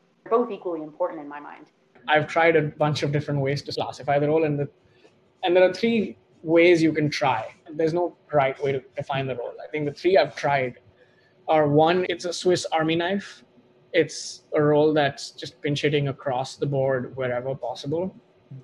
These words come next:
Speaker 2: and doing random things. Especially if you're at a growth stage company, there are a lot of unknowns, a lot of stuff comes up. The second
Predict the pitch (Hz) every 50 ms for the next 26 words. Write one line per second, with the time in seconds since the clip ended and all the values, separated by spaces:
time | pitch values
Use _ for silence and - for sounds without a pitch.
0 | _ _ _ - _ _ - 151 - 147 143 143 135 135 123 - - _ - 143
1 | 135 131 135 131 135 127 139 127 131 120 - - - - - 156 151 - - 185
2 | 185 170 156 151 135 135 139 139 139 - - 156 151 147 - - 147 147 143 160
3 | 160 147 147 139 139 139 139 147 143 143 - 139 135 131 131 131 131 127 131 131
4 | 131 131 131 131 131 135 127 - - - 123 120 - _ - 123 123 127 127 123
5 | 117 107 - - _ _ _ _ _ _ _ - _ - 190 185 - 220 202 202
6 | 262 254 247 220